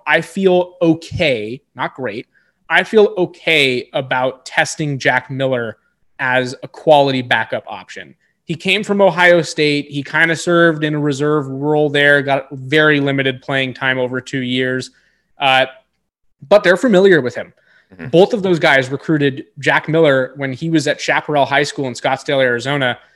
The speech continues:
Speaker 1: Billy Napier was the offensive coordinator at Arizona State that year, twenty seventeen, and Rob Sale was the Sun Devils offensive line coach. So they know this guy. Um,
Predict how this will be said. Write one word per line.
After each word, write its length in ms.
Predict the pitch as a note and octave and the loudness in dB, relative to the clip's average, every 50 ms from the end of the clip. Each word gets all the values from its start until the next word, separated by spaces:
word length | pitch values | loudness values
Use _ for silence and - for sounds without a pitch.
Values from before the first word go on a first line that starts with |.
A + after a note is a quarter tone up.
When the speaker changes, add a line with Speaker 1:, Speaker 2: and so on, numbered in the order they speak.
| _ _ _ _ _ C3 | _ _ _ _ _ -2
Speaker 1:
Billy 200 | D3+ E3+ F3 D3+ | 0 2 2 4
Napier 460 | C#3+ D#3 F3 E3+ D#3+ C#3+ C#3 C3 B2+ | 4 2 2 0 0 0 0 0 0
was 140 | B2+ C3+ B2 | -2 -2 -2
the 80 | C#3 | 0
offensive 400 | C#3 C#3 C3+ - C#3 - C3 A#2+ - | 2 2 2 0 -4 -8 -10 -14 -6
coordinator 460 | - D#3 D3 C#3+ C#3+ C3 B2+ B2 B2 | -4 -4 -2 -2 -2 0 0 0 0
at 60 | B2 | 0
Arizona 400 | B2+ B2+ C3 B2+ B2 A#2+ A2+ A2+ | 0 0 -2 -2 -4 -6 -8 -10
State 320 | - - D#3 D#3 - - | -6 -2 -2 -2 -2 -2
that 180 | B2+ A#2+ - - | -4 -4 -4 -6
year, 140 | A#2+ A#2+ A#2 | -8 -10 -10
twenty 240 | - - C#3 C3+ B2 | -10 -8 -8 -8 -6
seventeen, 600 | - C3 A#2+ A#2 A2+ - F3+ E3+ D3 C3+ B2 - _ _ _ _ | -4 -4 -4 -4 -6 -6 -4 -4 -4 -4 -6 -8 _ _ _ _
and 120 | - C3+ C#3+ | -6 -2 2
Rob 180 | E3 F3 D#3+ | 2 2 2
Sale 320 | - - - E3 F#3+ F3+ D#3 | 0 0 2 4 4 4 2
was 160 | C#3 C#3 B2 | 0 -2 -4
the 80 | C3 C3 | -6 -6
Sun 220 | - D3+ C#3+ C3+ | -6 -4 -2 -2
Devils 240 | C#3 B2+ A#2 A#2+ C3 | -2 -2 -2 -2 -2
offensive 440 | B2 A#2+ - A#2+ A2+ - A#2 G#2+ A#2 | -2 -2 -4 -8 -10 -12 -14 -14 -14
line 200 | G#2+ G#2+ A2 - | -14 -14 -14 -14
coach. 260 | - G2 - - - | -16 -16 -16 -14 -10
So 80 | D3 | -2
they 140 | D3 G3+ C4+ | 0 0 2
know 260 | C4 F#3 E3+ E3 D#3+ | 2 2 2 2 2
this 220 | C3+ B2 A#2 - - | 2 0 -6 -10 -10
guy. 260 | - F2+ B1+ B1 - _ _ _ _ _ _ _ _ _ C#3+ | -10 -12 -12 -14 -20 _ _ _ _ _ _ _ _ _ -2
Um, 440 | C#3 C#3 C3+ C3+ C3+ C3+ C3 - | 0 2 2 0 0 -4 -8 -12